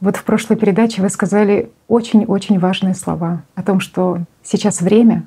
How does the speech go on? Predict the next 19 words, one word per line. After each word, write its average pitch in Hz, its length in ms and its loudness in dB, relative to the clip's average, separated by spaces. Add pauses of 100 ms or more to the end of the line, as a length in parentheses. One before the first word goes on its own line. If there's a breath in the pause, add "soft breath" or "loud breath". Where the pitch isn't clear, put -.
(100)
когда 175 260 -2
проверяется 180 560 -2
каждый, - 480 -6 (380)
с - 100 -12
кем 170 240 0
он. 170 180 -4 (760 loud breath)
Ты 196 260 2
с - 140 -6
Богом, 175 520 0 (520)
с - 160 -14
людьми, 180 480 2 (560)
с - 140 -14
честью, 196 520 -2
совестью, 175 760 -4
или 202 140 2
же 180 120 -2
ты 175 140 -2
раб 160 180 -2
шайтана. 175 540 -6